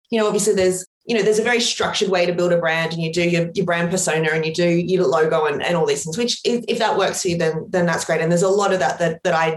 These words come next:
definitely do as my pillars, but I think it's gotta come down to what, what is right to, for you. Like, I think when we talk about framework as a general rule in life, like, you know, th-, there's the whole concept of, you know, you,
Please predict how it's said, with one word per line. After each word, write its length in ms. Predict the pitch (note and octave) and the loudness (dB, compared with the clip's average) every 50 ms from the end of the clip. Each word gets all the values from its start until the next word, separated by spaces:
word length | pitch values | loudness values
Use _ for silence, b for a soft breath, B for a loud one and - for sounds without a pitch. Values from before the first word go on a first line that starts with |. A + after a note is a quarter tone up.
| E3+ - | -4 -4
definitely 320 | F3 E3 E3+ F3+ - E3+ | -4 -2 -2 -2 -2 0
do 100 | E3+ E3+ E3+ | 2 2 2
as 100 | E3+ E3+ | 2 2
my 140 | D3+ C#3+ | 0 0
pillars, 640 | - - - F#3 D#3+ E3 F#3+ A3+ C4+ C#4+ C#4+ C#4+ - - | -2 -4 -4 -2 0 2 2 2 0 0 -2 -4 -4 -2
but 80 | A3 G#3+ | 0 0
I 100 | A3 A3 | 0 0
think 220 | G#3+ C4 B3+ C#4+ | -2 -4 -4 -4
it's 160 | C#4+ - - | -4 -6 -8
gotta 300 | - - G#3+ A3 A3 A3 | -4 0 0 0 0 0
come 200 | A3 A#3+ A#3+ A#3+ | -2 -2 -2 0
down 320 | A3+ G#3+ F#3+ F#3 F#3 F#3 F#3 F#3 - | 0 2 2 2 0 0 0 -2 0
to 320 | G3 F3+ F3 F3 E3+ E3+ - _ - | 0 0 2 0 -2 -4 -6 _ -4
what, 380 | F#3+ F#3+ G3+ A#3+ C4 C4 - - - | 0 0 2 2 0 -2 -4 -6 -2
what 320 | A3 G#3+ A#3 C#4+ - - | 0 2 2 2 0 -2
is 180 | - C4+ A#3 G#3+ | -4 -6 -2 -2
right 280 | F#3 F3 E3+ - - - | 0 -2 -2 -4 -4 -8
to, 280 | - - G3 G3 - - | -4 -4 -4 -4 -4 -4
for 100 | - F#3 | -2 0
you. 480 | F3 A3+ C#4 B3+ - - - - - - | 0 0 0 2 0 0 0 -2 -4 -4
Like, 340 | F#3+ F#3+ G3 F#3+ - - | -2 -2 -2 -2 -4 -4
I 40 | G#3 | -4
think 200 | - C4 B3+ A#3+ | -2 -2 -2 0
when 120 | A#3+ A#3 A3+ | 2 2 2
we 60 | A3 | 2
talk 160 | A3 A3+ G#3+ | 0 0 0
about 200 | A3+ G3+ - - | 2 0 0 -2
framework 460 | - - G3 G3+ G3+ G3 F#3+ F#3+ G3 | -4 -2 0 0 2 2 0 2 2
as 100 | F#3 E3+ | 0 2
a 100 | F3+ E3+ | 2 0
general 560 | E3+ F3 E3 E3+ F3+ F#3 F3+ F3+ E3+ E3+ E3+ B B B _ _ - | 0 0 0 0 0 0 2 0 0 0 -2 B B B _ _ -6
rule 500 | F#3 F3 F3 F3 G3 G#3 A3+ E4 - A3 | -4 -2 0 2 4 4 4 4 2 2
in 160 | F3 E3+ E3 | 2 2 2
life, 420 | E3 D#3 D3 C#3+ C#3+ E3 E3+ - - | 2 0 0 -2 -2 -4 -6 -4 -2
like, 400 | F#3+ F3+ F3 - - - - - _ - | 0 0 0 0 -2 -6 -12 -16 _ -4
you 100 | G#3+ A3+ | -2 0
know, 300 | A3 F#3 F3 - - - | 2 2 2 2 0 -2
th-, 400 | - - - - G3 G3+ G#3+ G#3+ | -4 -6 -8 -2 0 0 0 4
there's 180 | G#3 F#3+ F3+ - | 2 2 2 2
the 100 | G3 G3 | 0 0
whole 200 | G3+ G3 F#3+ F#3+ | 2 0 0 2
concept 360 | G3+ F#3 F#3 F3 F#3+ - - | 2 0 2 2 0 0 0
of, 140 | F#3+ F#3 G#3+ | 0 0 2
you 80 | G#3+ | 2
know, 80 | G3+ F#3 | 2 2
you, 320 | F3 F3 F3 F3+ F3 B | 2 2 2 0 -2 B